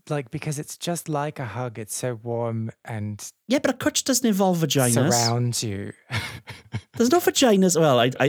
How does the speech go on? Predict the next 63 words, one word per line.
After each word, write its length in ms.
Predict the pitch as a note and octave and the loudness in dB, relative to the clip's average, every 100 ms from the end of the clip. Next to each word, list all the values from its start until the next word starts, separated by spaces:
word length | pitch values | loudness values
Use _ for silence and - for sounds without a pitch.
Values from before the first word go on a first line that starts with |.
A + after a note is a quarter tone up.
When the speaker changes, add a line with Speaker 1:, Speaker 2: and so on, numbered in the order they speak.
| D3 | 4
Speaker 2:
don't 120 | D#3+ | 2
know 80 | G#3+ | 2
what 100 | - | 2
kind 160 | F3+ | 0
of 80 | C#3+ | 0
cwtching 340 | C#3 E3+ - A#2+ | 0 -2 0 0
you 140 | F3+ | 2
guys 240 | G3+ A#2+ | 2 2
do, 160 | - G2 | 0 0
but 80 | G2 | 0
there's 140 | G#2 | 0
no 100 | D#3 | 0
vaginas 480 | E3 D3 D3 C#3 A#2 | 0 2 2 2 0
in 80 | A2 | 0
my 160 | A2+ | 0
cwtching. 420 | - G#2 F#2 - B1+ - - - - - A#3 D#3+ | 0 -4 -4 -6 -6 -10 -14 -16 -18 -18 -16 -8
Speaker 1:
Any-, 220 | F#3+ G3 G#3+ | -2 -2 -2
anyway, 760 | A3+ A#3+ A3+ C3+ A2 A2+ A2+ A#2 | -2 0 -2 -4 -8 -8 -8 -6
so 200 | - D3+ | 0 2
it's 200 | A3+ C4 | 4 4
a 60 | B3+ | 2
Speaker 2:
<laughs> 0 | |
Speaker 1:
Welsh 420 | C#4+ F3+ - - | 2 2 0 -2
word 500 | C#3 B2+ B2 B2 A#2+ | -2 0 0 -2 -6
for 440 | - B2+ A#2 A#2 A#2 - | -12 -6 -4 -4 -8 -16
hug, 460 | _ - B2 G2 F#2 - | _ -8 -8 -8 -16 -16
cuddle. 320 | - B2 G#2 A#2+ | -8 -8 -6 -4
Speaker 2:
Yes. 360 | A2 - - | -2 -2 -2
Speaker 1:
But 120 | E3 | -2
is 140 | F3+ D3+ | -2 -2
there 140 | E3+ | -2
any 140 | E3+ E3+ | 0 0
more 180 | E3 E3+ | 0 0
nuance 480 | E3+ E3 C3 A2+ - | 0 0 -2 -4 -8
to 160 | G#2+ F#2+ | -8 -10
it? 200 | G2 - _ - | -12 -18 _ -2
Speaker 2:
Uh, 280 | F#4 A4 A4 G#4+ G#4 C5 | 2 4 4 4 4 6
no, 80 | B2+ | 4
it's 100 | A#2+ | 2
just 160 | - - | 0 0
that 100 | C#3 | 2
Welsh 240 | C#3 C#3 | 2 2
people 260 | E3 C#3+ C3 | 0 2 4
are 60 | |
the 80 | B2 | 2
best 320 | A2+ A#2 - | 2 2 2
huggers 320 | C3+ A#2 A#2 A2 | 0 2 2 2
in 60 | |
the 80 | G#2+ | 2
world. 360 | G2 F#2+ B2+ C#3 - - | 4 4 2 -2 -10 -6
If 120 | - | -4
hugging 360 | - C#3+ C#3+ C3 | 2 2 4 2
was 140 | B2 | 2
an 60 | A#2 | 2
Olympic 340 | A2+ G#2+ A2 | 2 2 0
sport, 400 | - - G2+ A#2 | -2 0 2 2
Wa-, 220 | B2+ A2+ E2 | 2 0 2
Wales 340 | A2 G#2 G#2+ | 2 0 0
would 100 | B2 | -4
be 80 | A#2+ | -6
top 260 | - B2 C3+ | -2 -2 -2
of 100 | |
it 100 | C3 | -4